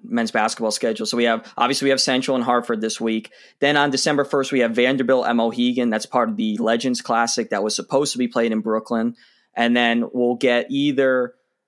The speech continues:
uh, s-, U S C or B Y U on December third, depending on if we win or lose. And then we have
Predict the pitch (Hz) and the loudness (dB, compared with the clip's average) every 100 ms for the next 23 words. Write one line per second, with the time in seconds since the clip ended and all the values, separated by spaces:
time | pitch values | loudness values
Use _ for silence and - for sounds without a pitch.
0 | _ 113 107 107 - - - _ _ 127 | _ 2 2 0 -2 -6 -10 _ _ -2
1 | 147 147 - 151 131 117 131 135 123 117 | 2 2 2 2 2 2 2 2 4 4
2 | 117 131 127 117 117 110 107 - 117 135 | 4 2 2 2 2 0 -2 -4 -2 0
3 | 123 113 - 123 113 110 104 135 117 113 | 0 0 0 0 2 0 -4 -2 0 2
4 | 110 110 110 113 107 110 117 110 113 - | 0 0 -2 0 0 0 0 -2 -4 -8
5 | - 117 127 135 135 127 131 120 120 117 | -4 0 2 2 2 0 0 0 2 2
6 | 113 107 | 0 -4